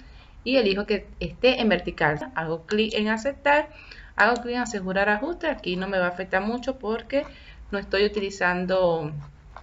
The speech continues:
todavía ningún texto. Ahora vamos a em-, empezar. Yo tengo aquí y yo descargué unas imágenes en el computador con las que voy a trabajar y voy a hacer el diseño de la tarjeta y las tengo guardadas. Voy a hacer clic en la pestaña insertar,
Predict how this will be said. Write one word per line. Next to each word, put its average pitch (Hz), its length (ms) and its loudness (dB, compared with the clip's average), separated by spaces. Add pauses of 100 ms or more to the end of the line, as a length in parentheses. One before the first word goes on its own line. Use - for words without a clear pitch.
(140)
todavía 180 320 6
ningún 190 360 -2
texto. 226 420 2 (600)
Ahora 180 240 4
vamos 208 320 4
a 247 100 2
em-, 208 160 0
empezar. 175 480 -2
Yo 196 160 -4
tengo 302 160 0
aquí 269 480 4
y 214 120 0
yo 175 120 2
descargué 226 320 2
unas 240 220 2
imágenes 233 580 2
en 202 140 0
el 220 120 0
computador 254 680 0
con 180 160 -2
las 170 160 0
que 165 80 -6
voy 156 140 0
a - 20 -4
trabajar 214 380 2
y 214 40 -4
voy 180 100 -2
a - 20 0
hacer 180 240 -2
el 185 40 0
diseño 196 320 -6
de 202 60 -6
la 202 160 -4
tarjeta 233 540 -2 (260)
y 269 80 -2
las 262 160 4
tengo 170 240 -2
guardadas. 185 640 2 (340)
Voy 254 100 6
a 277 40 8
hacer 262 240 2
clic 247 240 -4
en 226 80 0
la 196 140 0
pestaña 185 500 -2
insertar, 269 800 2